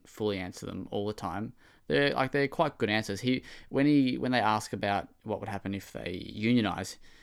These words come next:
he just says that, um, you know, we're, we're bound, we're a Polish company bound by Polish law, and if that came into effect as part of the law, then we would, you know,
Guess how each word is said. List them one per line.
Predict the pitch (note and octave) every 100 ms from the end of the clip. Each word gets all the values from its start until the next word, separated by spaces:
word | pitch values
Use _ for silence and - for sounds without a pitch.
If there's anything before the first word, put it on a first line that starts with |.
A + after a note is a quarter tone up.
| -
he | - G#2
just | G#2+ -
says | G2 F#2+
that, | G2+ F#2+ -
um, | F#2 F#2
you | -
know, | - -
we're, | G2+ G#2
we're | G#2 G2+
bound, | G2+ G2 G2+ G2
we're | A2+
a | G2+
Polish | G#2 G2+ -
company | G#2+ A2+ A2+
bound | G#2 G2
by | G2
Polish | F#2 - G2+ F#2
law, | A2 A#2 B2
and | G#2
if | G2+ - - - - - - -
that | -
came | - G#2+
into | G#2+ G#2+ - G2+ G2+ -
effect | - - G#2+ -
as | G#2
part | G#2 G2+
of | G#2
the |
law, | G2+ A2+ C#3
then | A#2+ A2+ A2
we | A2
would, | G#2+ G#2+ -
you | A#2
know, | G2+